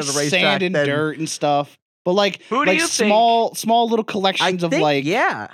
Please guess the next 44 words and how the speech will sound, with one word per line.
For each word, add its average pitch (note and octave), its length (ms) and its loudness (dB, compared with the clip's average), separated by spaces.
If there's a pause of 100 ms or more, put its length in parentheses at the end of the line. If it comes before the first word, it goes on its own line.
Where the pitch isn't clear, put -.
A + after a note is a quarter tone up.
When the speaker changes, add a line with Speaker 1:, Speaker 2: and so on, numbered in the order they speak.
(140)
Speaker 3:
Who, C#4 260 -4
who A#3+ 280 -4
out B3 160 2
of A#3 40 -4
the A3+ 80 -6
two A#3 240 -6
of A3 80 -6
them F#3 140 -6
would F3 140 -8
you F#3 100 -6
think F3+ 440 -8 (760)
would F3 180 -8
think - 280 -8
of E3+ 80 -10
sand E3 420 -4
first? - 680 -10
Speaker 2:
You D#3+ 100 0
know, G#3+ 220 0
you F3+ 120 -2
know G3+ 100 2
what A3 140 2
I E3+ 140 0
think F3 120 -2
is D#3+ 80 -2
gonna D3+ 160 0
happen A#2+ 480 -4 (440)
is, C#3 520 0 (540)
a-, C#3 40 -10
and, D3 400 -4
and D#3 200 -4
this G3 160 -4
isn't F#3 300 -6
to E3+ 140 -4
necessarily D#3+ 380 -4
pick - 220 -8
<clears throat> C#3 100 -10
one, C#3+ 320 -2 (400)
but D#3+ 100 2
I D3+ 60 0
think F#3+ 200 -4
whoever F3+ 260 -2
gets E3 180 -6
frustrated D3 640 -2
first C3+ 480 -6